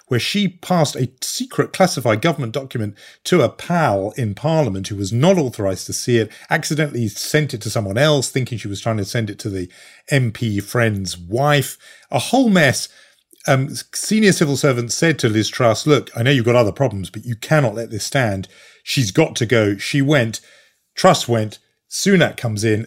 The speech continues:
and immediately appoints Suella Braverman back again to the same job. Clearly her reward for having backed Sunak, uh, she, you know, within, in the party contest. The reason why I think it's just outrageous chutzpah is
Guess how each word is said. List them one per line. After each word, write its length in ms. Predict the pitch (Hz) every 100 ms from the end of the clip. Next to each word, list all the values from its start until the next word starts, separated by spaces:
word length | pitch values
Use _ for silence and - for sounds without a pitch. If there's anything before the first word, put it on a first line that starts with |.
| -
and 140 | 123
immediately 440 | 120 123 113 - 113
appoints 600 | 107 127 107 101 - - _ - - _
Suella 380 | - - 135 117
Braverman 460 | 113 110 123 127 120
back 240 | 190 190
again 320 | 151 117 104
to 80 | 104
the 80 | 104
same 300 | - 123 110
job. 280 | 104 95 92
Clearly 440 | - 208 208 156 120
her 420 | 110 123 117 117
reward 640 | 117 113 113 190 139 104 -
for 120 | 113
having 280 | 113 113 95
backed 480 | 90 151 - - -
Sunak, 540 | - - 95 82 82 _ _ - - _ -
uh, 260 | 123 107 107
she, 260 | - 131
you 140 | 139 113
know, 160 | 101
within, 380 | 98 110 104 110 131
in 140 | 117
the 100 | 107
party 420 | - 117 101 107
contest. 640 | 98 113 98 - 82 - - - - -
The 100 | -
reason 300 | 175 269 247
why 120 | 190
I 40 | 156
think 160 | 156
it's 100 | 139
just 220 | - 147 -
outrageous 720 | 147 147 131 156 170 135 120 -
chutzpah 340 | 127 - 92
is 240 | 87 95